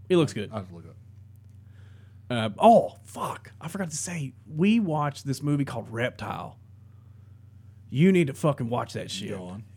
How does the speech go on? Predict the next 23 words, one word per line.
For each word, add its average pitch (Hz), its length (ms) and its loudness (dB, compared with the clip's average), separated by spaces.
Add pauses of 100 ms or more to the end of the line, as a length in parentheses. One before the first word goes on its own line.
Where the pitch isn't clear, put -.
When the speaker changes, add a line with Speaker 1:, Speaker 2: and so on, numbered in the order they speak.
(100)
Speaker 1:
It 175 180 2
is 160 140 0
like 147 180 0
a 113 80 -6
pure 156 880 2 (520)
true 143 300 0
crime. 110 440 -4 (920)
Let 160 140 0
me 185 80 2
hit 190 200 2
you 175 80 0
with 151 160 -2
the 113 100 -10
two 147 260 2
big 127 420 -2
cast 117 380 -6
naming, 110 640 -8
casting 113 480 -6
names. 104 420 -10 (220)
Speaker 2:
Okay. 95 100 -14 (440)
Speaker 1:
Justin 127 340 -4
Timberlake 135 640 0 (340)
Speaker 2:
Okay. 104 120 -12